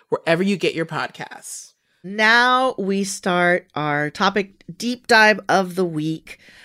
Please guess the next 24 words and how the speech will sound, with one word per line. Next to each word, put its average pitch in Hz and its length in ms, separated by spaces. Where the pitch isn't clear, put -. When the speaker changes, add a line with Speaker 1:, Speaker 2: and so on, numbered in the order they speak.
Speaker 2:
I'm 180 180
so 202 220
excited 202 380
about 185 240
this 180 260
because 165 260
we 180 160
already 233 300
were 208 180
planning 208 480
this 247 280
and 190 300
<laughs> - 0
then 269 420
the 175 160
slap 196 400
happened. 160 420
We'll 175 140
call 202 260
it, 190 140
like, 170 400
B 190 220
S 165 260
and, 156 380